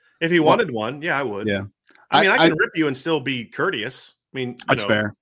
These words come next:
Speaker 2: That's
Speaker 1: that,
Speaker 2: fair.
Speaker 1: that's, that would say more about me than him, right? But
Speaker 2: Well,
Speaker 1: yeah.
Speaker 2: when I, I, I, I knew after reading the situation, Brian, the, the article, and then listening to Coach Freeman, I knew that this was, because I think most people out there are just, you know, gen-,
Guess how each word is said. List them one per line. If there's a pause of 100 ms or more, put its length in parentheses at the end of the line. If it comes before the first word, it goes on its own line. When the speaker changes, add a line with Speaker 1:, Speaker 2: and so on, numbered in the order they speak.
(120)
Speaker 2:
That's
Speaker 1:
that,
Speaker 2:
fair.
Speaker 1:
that's,
that
would
say
more
about
me
than
him, (180)
right? (260)
But
Speaker 2:
Well, (220)
Speaker 1:
yeah.
Speaker 2:
when
I,
I,
I,
I
knew
after
reading
the
situation,
Brian,
the,
the
article,
and
then
listening
to
Coach
Freeman,
I
knew
that
this
was, (340)
because
I
think
most
people
out
there
are
just, (140)
you
know,
gen-,